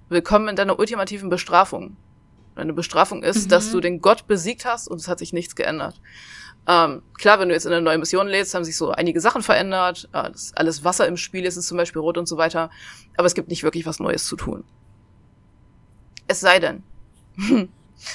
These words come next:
Speaker 1: du gehst nochmal ins Arkham Grid und da fällt dir vielleicht ein N P C auf, der ein sehr seltsames Add-on für dich hat.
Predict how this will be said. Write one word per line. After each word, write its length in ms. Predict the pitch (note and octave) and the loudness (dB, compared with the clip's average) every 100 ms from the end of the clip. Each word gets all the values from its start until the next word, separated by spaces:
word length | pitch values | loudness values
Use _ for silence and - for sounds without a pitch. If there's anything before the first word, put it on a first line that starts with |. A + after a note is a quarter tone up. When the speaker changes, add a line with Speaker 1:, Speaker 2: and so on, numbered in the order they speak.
| - - | -14 -6
Speaker 1:
du 80 | G#3 | 0
gehst 200 | A3+ A#3 | 2 4
nochmal 220 | A3+ G#3+ | 4 2
ins 180 | F3 - | 2 2
Arkham 360 | D#3+ F3+ G3+ | 0 0 -2
Grid 300 | F#3 G3 - - | -2 -4 -6 -4
und 160 | G3 F3+ | 0 2
da 60 | |
fällt 240 | F3+ E3+ F#3 | 4 4 2
dir 80 | |
vielleicht 380 | F3+ E3 D3+ A3 | 0 4 6 6
ein 120 | G#3 | 2
N 140 | - G3 | 0 0
P 140 | G3+ | 0
C 280 | - - B3 | 0 2 4
auf, 360 | - G#3+ C#4 - | 6 4 2 0
der 180 | F#3+ | 2
ein 160 | - F3+ | 2 0
sehr 320 | D#3 F#3+ B3+ | -2 2 2
seltsames 480 | G#3 G3+ - F#3+ F#3 | 2 0 0 -2 0
Add-on 300 | - F#3+ F3 | 0 2 0
für 160 | - - | -4 -8
dich 160 | - | -6
hat. 240 | E3 - | -6 -6